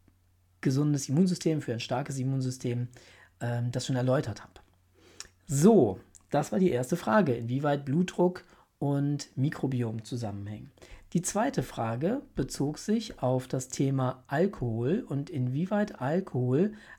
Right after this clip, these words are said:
einen Effekt hat auf das Mikrobiom und umgekehrt.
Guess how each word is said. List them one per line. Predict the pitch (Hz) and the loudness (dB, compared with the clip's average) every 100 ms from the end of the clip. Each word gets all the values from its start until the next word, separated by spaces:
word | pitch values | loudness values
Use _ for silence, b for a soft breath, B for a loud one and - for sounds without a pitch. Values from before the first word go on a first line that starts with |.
| - | -4
einen | 143 143 | -2 -2
Effekt | 127 - 190 - - | -4 -4 -4 -4 -6
hat | 131 180 - - B B B - | -2 -2 -4 -18 B B B -2
auf | 135 135 139 - - | 2 2 -2 -8 -2
das | 127 123 | 0 2
Mikrobiom | 185 214 - 127 120 131 180 | 0 0 -2 -2 0 0 -2
und | 143 | 2
umgekehrt. | 185 180 - 110 95 | 4 4 2 -6 -8